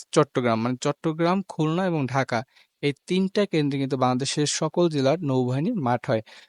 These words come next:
তো এইখানে কেন্দ্রের নাম হচ্ছে বনউজা ঢাকা খিলকেট ঢাকা।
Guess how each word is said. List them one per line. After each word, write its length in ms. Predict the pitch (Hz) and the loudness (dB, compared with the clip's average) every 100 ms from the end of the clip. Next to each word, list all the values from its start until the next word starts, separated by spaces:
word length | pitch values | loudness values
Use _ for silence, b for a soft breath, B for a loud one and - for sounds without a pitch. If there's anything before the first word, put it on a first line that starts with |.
| _ | _
তো 80 | - 190 | -8 -2
এইখানে 360 | 170 165 202 202 | -2 0 0 0
কেন্দ্রের 380 | 165 165 175 | 0 2 0
নাম 140 | 175 175 | 0 2
হচ্ছে 220 | 180 - | 0 0
বনউজা 480 | 151 135 135 147 165 | 2 2 2 2 0
ঢাকা 300 | 147 135 156 | 0 -2 -4
খিলকেট 460 | 151 - 156 147 175 | -4 -2 -2 -2 -4
ঢাকা। 320 | 131 127 - | -2 -2 -2